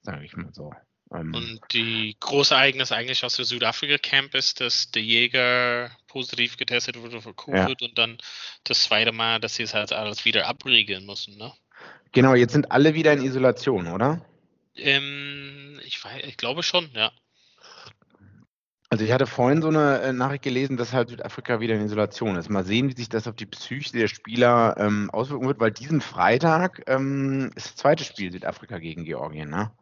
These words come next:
Speaker 1: Mal sehen, äh, ob die Spieler dann,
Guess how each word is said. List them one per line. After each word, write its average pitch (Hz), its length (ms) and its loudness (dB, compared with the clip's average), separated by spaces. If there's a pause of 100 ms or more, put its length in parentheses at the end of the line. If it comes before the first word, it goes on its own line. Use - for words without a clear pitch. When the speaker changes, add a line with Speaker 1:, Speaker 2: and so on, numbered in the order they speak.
(560)
Speaker 1:
Mal 104 140 2
sehen, 113 380 6
äh, 110 280 2
ob 101 120 -8
die - 100 -10
Spieler 113 360 2
dann, 107 300 2